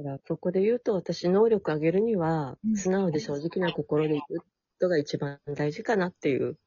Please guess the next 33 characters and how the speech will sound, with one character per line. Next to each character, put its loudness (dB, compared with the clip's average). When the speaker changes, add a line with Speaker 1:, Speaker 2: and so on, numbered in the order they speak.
Speaker 2:
う -16
ん、 -12
そ -10
う -14
ね。 -16
素 -12
直 -4
で -4
正 -8
直 -8
な -4
人、 -12
嫌 -6
い -8
な -2
人 -6
っ -10
て、 -14
な -10
ん -8
か -12
そ -12
う -10
そ -2
う 0
い 0
な -4
い -4
で 0
す -6
も 2
ん -4
ね。 -4